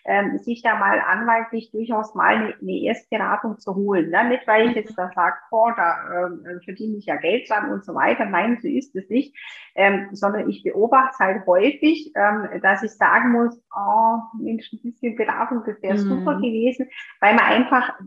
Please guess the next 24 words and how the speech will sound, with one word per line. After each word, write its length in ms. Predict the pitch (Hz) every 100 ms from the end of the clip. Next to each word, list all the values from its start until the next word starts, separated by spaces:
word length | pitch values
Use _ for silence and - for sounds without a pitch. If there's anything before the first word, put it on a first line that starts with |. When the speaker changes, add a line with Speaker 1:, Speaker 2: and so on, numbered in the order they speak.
| 208
Speaker 1:
man 180 | 202
hat 180 | 214 247
ein 140 | 247 233
Gefühl 540 | 220 - 269 311 302
für 100 | 254
diese 300 | 247 247 226
ganzen 520 | - 196 226 208 202
Minenfelder, 720 | 254 302 247 196 175 170 165
Speaker 2:
Ja. 140 | 196 190
Speaker 1:
in 120 | -
denen 160 | 240 214
man 120 | 202
sich 160 | 214 -
dann 160 | 185 180
teilweise 560 | 175 208 208 202 196
bewegt. 580 | - 185 175 190 262 - _ - -
Äh, 160 | - 202
man 180 | 190 185
macht 260 | 196 - -
viele 220 | 247 233 208 -
Sachen 460 | _ - 202 - 247
von 240 | - 208 -
vornherein 560 | 208 240 233 208 185 -
anders. 420 | 196 247 247 247